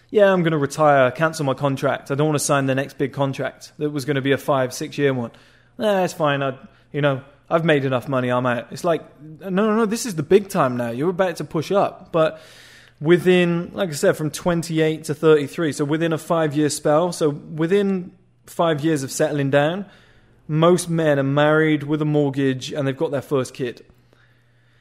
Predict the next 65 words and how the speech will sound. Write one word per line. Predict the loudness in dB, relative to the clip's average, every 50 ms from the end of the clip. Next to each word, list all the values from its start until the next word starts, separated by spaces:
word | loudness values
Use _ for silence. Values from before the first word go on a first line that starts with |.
| _ _ _ _ _ _ _
And | -4 0 2 2
this | 2 2 0
is | -2
why | 2 4 4 4
I | 4
said | 2 2 2 2 2 0
as | -2
the | -2 -4
title, | -2 0 0 2 2 2 2
guys, | 2 2 2 2 2 0 0
or | 2 2 2
I, | 2 2 2
I | 2
might | 4 2 2 0
change | 0 -2 0 0 0 -2
it | -2 -2
by | -2 -2 -2
the | -2
time | -2 -2 -2
I | -2
put | 0 0 0 0
this | 0 -4 -2 0
out, | 0 0 0 -2 -2 0
but | 0 0 0 -2 -8
twenty-seven | -6 -4 -2 -2 -2 -2 -2 -2 -2 -2 -2 -2
is | -2 -2
a | -2
dangerous | -2 -2 -2 0 -2 -2 -4 -2
age | -2 -4 -4 -4 -6
for | -6 -4
men. | -2 0 0 0 -2 -2 -4
And, | -6 -4 -4
like, | -2 -2 -2 -4 -8 -16 -20 -20 _ _ _
men | -4 0 2 2 2 2 2
who | 0 0 0
are | -2
twenty-seven | -2 -4 -2 -2 -2 -2 -2 -2 -2 0 0
and | 2 2
under | 2 2 2 0 0 0
need | -2 -2 -4
to | -6
be | -6 -6 -4
ready | 0 0 0 0 0
and | 0 0 0
watch | -2 -2 -2 -2 -2
out, | 0 0 0 0
or | 0
men | 0 0 0 0 0
who | 2 2
are | 2 2 2
around | 4 2 2 2 0 -4
twenty-seven | -6 -6 -6 -6 -4 -4 -4 -4 -4 -2
who | -2
haven't | -2 -2 -2 -4 -2
done | 0 0 0 2 0
any | 0 -2 -2
of | -4 -4
this | -6 -6 -4
yet | -2 -2 -2 -2
need | -4 -8 -8
to | -8
be | -6 -6 -2
really | -2 -2 -2 -2
careful, | -4 -4 -4 -4 -6 -6 -8 -8 -8
because | -8 -4 0 0 0 0 -2